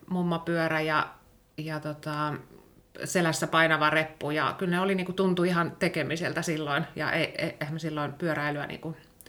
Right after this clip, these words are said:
sen enempää treenannut, mut ne oli ihania, mut, et, ihania niinku matkoja. Ja sitten se ei, muun muassa niinku Jyväskylästä polkenut joskus kotiin ja,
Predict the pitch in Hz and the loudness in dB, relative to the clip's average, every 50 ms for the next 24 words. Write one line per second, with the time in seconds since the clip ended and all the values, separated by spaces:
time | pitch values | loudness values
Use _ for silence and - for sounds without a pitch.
0 | - - - - - - - 147 143 - - 160 156 147 147 - 151 143 147 151 | -20 -20 -20 -20 -20 -12 -10 -8 -8 -6 -6 -6 -6 -6 -4 -4 -4 -4 -4 -4
1 | - 165 170 160 156 147 143 - - - - - 151 156 175 - 226 240 233 220 | -4 -2 -2 0 0 -2 -2 -4 -6 -6 -8 -8 -8 -8 -8 -6 -4 -4 -2 -2
2 | - 220 226 214 196 170 175 175 202 202 - - - - - - - _ _ - | 0 0 0 0 0 0 0 -2 -4 -6 -10 -14 -16 -16 -16 -16 -18 _ _ -20
3 | - - _ - - 262 254 226 202 180 175 165 160 160 160 151 - - 156 160 | -20 -20 _ -10 -8 -6 -4 -4 -2 -2 -2 0 -2 -2 -4 -6 -6 -6 -2 -2
4 | 151 - - - 143 135 147 165 160 - - - - - - - - - - - | -2 -4 -6 -8 -6 -4 -2 -2 -4 -4 -8 -20 -20 -20 -20 -20 -20 -20 -20 -20
5 | _ _ _ _ _ _ _ _ _ - 165 160 151 151 156 - - - - - | _ _ _ _ _ _ _ _ _ -8 -4 -4 -2 -2 -2 -4 -4 -8 -12 -20
6 | - - - - - 202 202 190 - - 180 165 156 175 180 180 - - - - | -20 -18 -14 -8 -4 -4 -4 -4 -4 -4 -4 -2 0 0 0 0 -2 -2 -6 -10
7 | - _ - 170 - - 202 196 196 196 180 160 - - 170 170 160 - 156 156 | -20 _ -12 -8 -2 0 2 2 4 4 2 2 2 0 -2 -2 -2 -2 -2 -2
8 | 156 156 147 135 131 - - - - - - - _ _ _ _ _ _ _ _ | 0 0 -2 -4 -6 -10 -14 -20 -20 -20 -20 -20 _ _ _ _ _ _ _ _
9 | - - - - - - - - 180 185 180 175 165 156 - - 170 165 151 156 | -12 -12 -10 -12 -20 -20 -10 -4 -2 0 2 2 2 2 -2 -2 0 0 0 0
10 | 156 - 147 139 - 147 151 156 151 - 156 156 147 139 147 - 151 - - - | -2 -4 -8 -6 -2 -2 -2 -2 -2 -6 -8 -8 -8 -6 -6 -8 -8 -10 -10 -12
11 | 135 131 - - 135 139 135 - 139 131 120 123 - - - - - | -12 -12 -10 -8 -8 -8 -6 -6 -6 -6 -6 -6 -6 -6 -6 -6 -6